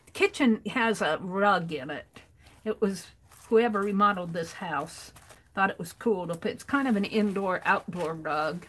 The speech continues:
It's not a, a rug like you'd find in your dining rooms, but still, I'd love to find somebody to tear that rug out and put in tiling.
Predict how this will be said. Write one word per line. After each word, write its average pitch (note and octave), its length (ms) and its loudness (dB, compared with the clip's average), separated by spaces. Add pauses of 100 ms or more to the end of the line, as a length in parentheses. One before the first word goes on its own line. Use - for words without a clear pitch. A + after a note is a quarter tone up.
(800)
It's F#3+ 220 -4
not G3 240 2
a, D#3+ 140 0 (520)
a F#3 80 0
rug F#3 280 0
like E3+ 200 -2
you'd E3+ 180 -6
find F3+ 300 -4
in E3 140 -4
your D#3+ 100 -6
dining F3 460 -4
rooms, D3+ 540 -10
but - 180 -8 (400)
still, F3 640 6 (540)
I'd G#3 180 2
love G#3+ 200 2
to - 80 -12 (520)
find A#3 320 0
somebody G3+ 540 -2
to F3 120 -14
tear A#3 360 -4
that G3 220 0
rug G#3 320 0
out F3 240 -4
and E3 120 -8
put G#3+ 200 -6
in F3 220 -6
tiling. D3 760 -8